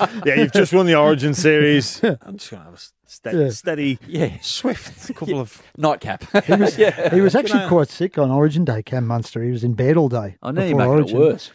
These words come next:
Speaker 3: Couldn't even beat
Speaker 2: And
Speaker 3: him with
Speaker 2: then
Speaker 3: a
Speaker 2: <laughs> he's gone out, kicked on, won,
Speaker 3: <sighs> Yeah.
Speaker 2: and, uh, had a few beers.
Speaker 1: Good job he,
Speaker 2: Caxtonitis.
Speaker 1: good job he was when he was in the coach's box. I, I'm so grateful that he had that mask on.
Speaker 3: <laughs>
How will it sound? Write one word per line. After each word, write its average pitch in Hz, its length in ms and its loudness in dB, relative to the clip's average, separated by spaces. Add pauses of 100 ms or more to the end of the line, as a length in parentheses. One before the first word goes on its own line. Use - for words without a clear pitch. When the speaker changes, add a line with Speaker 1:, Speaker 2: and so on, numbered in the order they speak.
Speaker 3:
Couldn't 131 160 0
even 104 160 0
beat 107 140 2
Speaker 2:
And 151 120 6
Speaker 3:
him 120 40 6
with 101 260 -2
Speaker 2:
then 151 100 2
Speaker 3:
a 156 40 6
Speaker 2:
<laughs> - 0 -
he's 160 100 2
gone 143 220 0
out, 147 260 2
kicked - 240 -4
on, 139 300 2 (240)
won, 147 380 0
Speaker 3:
<sighs> - 540 -20
Yeah. 95 300 -4
Speaker 2:
and, 135 140 0
uh, 139 160 0
had 135 160 0
a 123 40 -4
few 147 160 -2
beers. 151 300 -4
Speaker 1:
Good 277 160 2
job 143 140 2
he, 160 80 2
Speaker 2:
Caxtonitis. 175 360 0
Speaker 1:
good 139 140 2
job 117 180 2
he 120 120 0
was 107 260 -2
when 117 160 -6
he 107 60 -4
was 98 100 -6
in 101 120 -6
the 98 80 -6
coach's 95 420 -10
box. - 260 -12 (180)
I, 101 220 -14
I'm 135 140 -12
so - 240 -4
grateful 98 380 -6
that 92 120 -6
he 90 60 -10
had 92 160 -12
that 90 160 -12
mask 90 280 -12 (400)
on. 135 320 2
Speaker 3:
<laughs> - 40 0